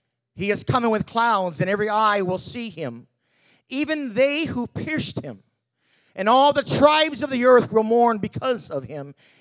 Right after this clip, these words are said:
Even so, Amen. I am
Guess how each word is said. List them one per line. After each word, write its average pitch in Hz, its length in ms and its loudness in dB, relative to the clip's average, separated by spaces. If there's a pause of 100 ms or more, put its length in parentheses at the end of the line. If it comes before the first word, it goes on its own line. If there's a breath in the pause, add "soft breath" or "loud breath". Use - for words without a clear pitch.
Even 294 300 -2
so, 190 760 2 (120)
Amen. 160 560 -4 (1200)
I 226 160 4
am 220 460 0